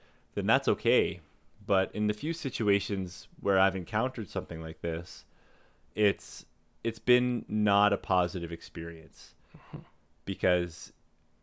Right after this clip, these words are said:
Speaker 1: as someone who's older in the industry, I'm in my mid-thirties,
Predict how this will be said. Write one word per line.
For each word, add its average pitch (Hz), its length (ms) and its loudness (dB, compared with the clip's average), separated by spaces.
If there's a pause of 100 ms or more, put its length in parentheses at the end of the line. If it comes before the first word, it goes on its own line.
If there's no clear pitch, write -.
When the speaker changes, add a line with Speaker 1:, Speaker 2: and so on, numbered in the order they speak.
(160)
Speaker 1:
as 104 600 2 (100)
someone 107 380 0
who's 101 200 -4
older 117 600 4
in 92 180 -2
the 90 160 -2
industry, 90 560 -4
I'm 90 100 -2
in 90 120 -6
my 90 100 -6
mid-thirties, 104 920 4